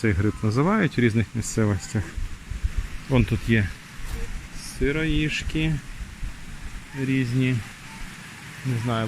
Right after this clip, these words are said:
бу-, чи будемо ми сьогодні збирати. Зараз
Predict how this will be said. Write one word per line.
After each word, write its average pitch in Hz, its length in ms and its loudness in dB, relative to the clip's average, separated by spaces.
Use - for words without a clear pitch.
бу-, 123 100 2
чи 131 60 2
будемо 120 340 2
ми 117 140 2
сьогодні 113 240 0
збирати. 139 480 0
Зараз 113 220 2